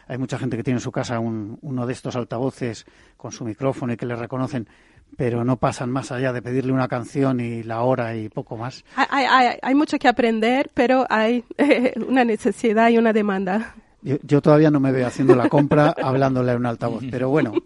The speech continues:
Speaker 1: todo, todo llegará al
Speaker 2: Todo
Speaker 1: final,
Speaker 2: llegará
Speaker 1: es,
Speaker 2: un día.
Speaker 1: es cuestión de acostumbrarse.
Speaker 2: Exacto.
Speaker 1: Muy bien. Eh, Mayra, muchísimas gracias. Eh, te pido que te quedes con nosotros porque luego vamos a hablar de, del sector de investigación en sí, pero vamos ya sin más dilación con Julia Corona,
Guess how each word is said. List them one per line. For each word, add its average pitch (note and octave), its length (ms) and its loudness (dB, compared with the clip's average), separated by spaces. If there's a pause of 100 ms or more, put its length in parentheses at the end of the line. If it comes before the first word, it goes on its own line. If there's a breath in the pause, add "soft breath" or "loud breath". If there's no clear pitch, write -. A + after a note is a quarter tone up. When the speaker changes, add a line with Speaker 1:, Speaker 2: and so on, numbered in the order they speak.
(100)
Speaker 1:
todo, D3+ 240 0
todo D#3 300 2
llegará C#3 480 2
al A#2 80 -4
Speaker 2:
Todo E4 220 8
Speaker 1:
final, E4+ 140 6
Speaker 2:
llegará C4 320 6
Speaker 1:
es, B3 60 6
Speaker 2:
un B3 60 2
día. A3 200 4
Speaker 1:
es - 20 0
cuestión D#3+ 320 2
de C3+ 60 4
acostumbrarse. A#2+ 600 -4
Speaker 2:
Exacto. - 540 -4 (240 loud breath)
Speaker 1:
Muy C3+ 260 -2
bien. A#2+ 240 -4 (300 loud breath)
Eh, C3 500 0
Mayra, C#3+ 260 2
muchísimas D#3 540 0
gracias. E3 560 0
Eh, C3 260 0
te C3 120 -2
pido D#3 240 2
que D#3 100 -6
te C3+ 80 -8
quedes C#3+ 220 -2
con C#3+ 140 -4
nosotros C3 360 -6
porque C3 300 -4
luego C3+ 200 -2
vamos C3 280 -4
a B2+ 40 -8
hablar A#2+ 240 -6
de, A#2 200 -6
del A2+ 240 -8
sector B2 580 -4
de A#2+ 100 -14
investigación A#2 680 -10 (400 loud breath)
en C3 200 -4
sí, D#3+ 360 -2 (320 loud breath)
pero C3+ 500 2
vamos D3 400 0
ya E3 100 -2
sin D#3 140 -4
más D3 220 -2
dilación D3 500 -4
con B2+ 280 -4
Julia D3 280 0
Corona, D3 480 -2